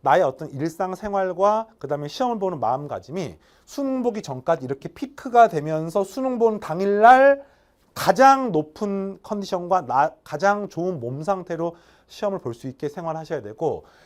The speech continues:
그중에서 제일 필요한 게 뭐냐? 잘 자고 잘 쉬어야 됩니다. 지금부터 밤 열두 시 이전에 주무시기 바랍니다.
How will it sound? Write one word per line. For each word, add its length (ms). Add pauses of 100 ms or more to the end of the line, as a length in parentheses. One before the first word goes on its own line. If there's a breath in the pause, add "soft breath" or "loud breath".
(140 soft breath)
그중에서 420
제일 260
필요한 280
게 80
뭐냐? 400 (100)
잘 400
자고 320
잘 320
쉬어야 260
됩니다. 400 (360)
지금부터 720 (320 soft breath)
밤 380
열두 480
시 400 (120)
이전에 600
주무시기 540
바랍니다. 520